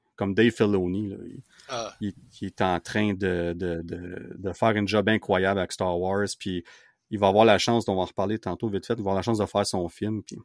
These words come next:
Speaker 1: j'ai tellement hâte de, on, on... son film va être la conclusion du Mandoverse.
Speaker 2: Ah
Speaker 1: Fait
Speaker 2: ouais.
Speaker 1: que tout ce qu'on voit en ce moment va être sur grand écran. Fait que de tout voir ça sur grand écran, ça va être complètement mongol.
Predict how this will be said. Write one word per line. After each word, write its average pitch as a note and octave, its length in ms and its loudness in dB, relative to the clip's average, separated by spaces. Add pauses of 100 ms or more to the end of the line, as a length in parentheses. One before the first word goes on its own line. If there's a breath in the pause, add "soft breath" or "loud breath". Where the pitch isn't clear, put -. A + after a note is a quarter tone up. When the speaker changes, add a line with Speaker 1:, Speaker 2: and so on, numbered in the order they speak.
(800)
Speaker 1:
j'ai - 160 -12
tellement G2 420 -2
hâte G2+ 60 -2
de, G2 60 -2
on, F#2+ 340 -4
on... - 200 -14 (340 loud breath)
son A2+ 240 4
film D3+ 200 6
va A2 120 6
être - 80 4
la G2+ 100 4
conclusion A#2 540 2
du G2+ 100 -4
Mandoverse. G2+ 800 -2 (240)
Speaker 2:
Ah F#2 160 -8
Speaker 1:
Fait G2 60 -2
Speaker 2:
ouais. - 40 -4
Speaker 1:
que - 40 -8
tout D3+ 100 2
ce - 60 -8
qu'on A#2+ 160 4
voit A2 160 4
en B2+ 80 6
ce - 140 0
moment G2+ 280 2
va A2 200 2
être - 80 -4
sur G#2 100 -10
grand G#2+ 340 0
écran. G2+ 360 -2
Fait G2 140 -2
que G2 40 -6
de G2+ 80 0
tout C#3 220 -4
voir G#2+ 280 0
ça - 120 -8
sur - 160 -6
grand G#2 260 -2
écran, G2+ 320 -4
ça - 140 -8
va F#2 100 -6
être - 100 -16
complètement G#2+ 480 -4
mongol. G2 460 -6